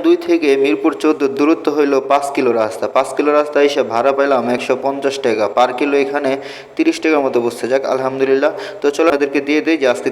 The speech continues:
কত টাকা ইনকাম হলো। প্রথমে অফিস থেকে বেরোছিলাম ছয়টা পনেরোতে, তারপর এক ঘন্টা বসেছিলাম, মানে কোথায় থেকে কোথায় যাব, মানে বুঝতে পারতেছিলাম না, মানে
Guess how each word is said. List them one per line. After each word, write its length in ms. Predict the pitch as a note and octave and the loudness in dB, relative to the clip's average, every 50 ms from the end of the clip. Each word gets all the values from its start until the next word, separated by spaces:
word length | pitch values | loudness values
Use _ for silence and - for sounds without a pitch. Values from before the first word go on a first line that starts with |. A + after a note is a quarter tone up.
| - | -2
কত 120 | C#3 C#3 - D3 D3 | -2 -2 -2 -2 -2
টাকা 160 | D3 - C#3+ C3+ C3+ | -2 -2 0 -2 0
ইনকাম 240 | C3+ C3 C3 B2 A2+ A2 A2 | 0 -2 -2 -2 -2 -2 -2
হলো। 160 | G#2 G#2 G2+ - - - - - - - - | -2 0 -2 -4 -4 -8 -14 -16 -10 -4 -2
প্রথমে 280 | C3+ C#3 C#3 D#3+ D#3+ D#3+ D#3+ | -2 0 0 0 0 0 0
অফিস 160 | D#3+ E3 D#3+ - - | 0 0 -2 -2 0
থেকে 140 | E3 D#3 D#3+ C#3+ | 0 0 2 2
বেরোছিলাম 420 | D#3 D3+ D3+ D3 D3 D3 D3 D3+ D3 C#3+ - | 2 2 2 0 0 -2 -2 -2 -2 -4 -4
ছয়টা 300 | - C#3+ D3 C#3+ D3 C#3+ - - | -2 0 0 2 0 0 0 0
পনেরোতে, 440 | C#3+ D3 D3 D3 C#3+ C#3 C3+ B2 A2 - - A#2+ | -2 0 0 0 0 0 0 0 -2 -2 0 0
তারপর 420 | B2 B2+ C3+ - D#3+ C#3 C3 C#3+ E3 - - - - - - - - - - C3+ | 0 0 0 0 2 4 4 4 2 0 -6 -10 -10 -12 -14 -14 -12 -6 -2 -2
এক 60 | C#3 C#3 C#3 | -2 0 -2
ঘন্টা 180 | C#3+ D3 D3+ D3+ C#3 C3+ | -4 -2 -2 -2 0 0
বসেছিলাম, 460 | C#3+ C#3 C#3 B2+ - - B2+ A2+ G#2+ A2 A#2 | 0 0 0 -2 -2 -2 -2 -2 -2 -2 -2
মানে 120 | B2 B2+ - - | -2 -2 -2 0
কোথায় 240 | D3+ D3+ D#3+ D#3+ D#3 E3 | 0 2 2 0 0 0
থেকে 120 | E3 E3 D#3 - | 0 0 2 2
কোথায় 260 | D#3+ D#3 D#3 D#3 D3+ D3 C#3 | 0 -2 0 0 0 0 2
যাব, 160 | C#3+ C#3+ D3 C3+ B2 A2+ A#2 | 0 0 2 2 0 0 0
মানে 160 | A#2 A#2+ A#2 A#2 A2+ G#2+ G2+ G#2 - C3 | 0 0 0 0 0 0 -2 -2 -2 -2
বুঝতে 240 | C3+ - - - C#3 C3 | -2 0 0 0 0 0
পারতেছিলাম 420 | B2 - - A2+ A2 A2+ A2 G#2+ G2+ | 0 -2 -2 -6 -4 -4 -2 -2 -4
না, 60 | G2 G2+ | -4 -6
মানে 100 | G#2 G#2 | -6 -2